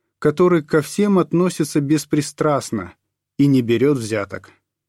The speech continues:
Чем лучше мы узнаём Иегову и его нормы, тем больше доверяем его решениям.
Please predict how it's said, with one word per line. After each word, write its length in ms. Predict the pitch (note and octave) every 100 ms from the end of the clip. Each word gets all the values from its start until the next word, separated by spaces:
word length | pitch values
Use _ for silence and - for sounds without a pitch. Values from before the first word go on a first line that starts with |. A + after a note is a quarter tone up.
| _ _ _ _ _ _ _ _ _ _
Чем 340 | - - C#3+ A#2+
лучше 500 | A#2+ G3+ G3 - C#3
мы 220 | B2+ A#2+ -
узнаём 800 | C#3+ A2 B2 A2+ A2+ F3 A#3+ A3
Иегову 840 | E3 D3+ C3 B2 F#3+ C#3 G#2+ F#2 - -
и 80 |
его 320 | C3+ C3+ B2 A2+
нормы, 560 | A#2 G#3+ A3+ C3 F#2+ - _ _ _ _ _ -
тем 300 | - C3 A#2+
больше 460 | D#3+ G#3 F3+ F#3+
доверяем 880 | D3+ B2+ D3 C3+ C3+ A#2+ D#3+ F3 E3+
его 300 | D3 B2+ C3
решениям. 760 | C3+ B2 - A#2 G2+ F2+ E2+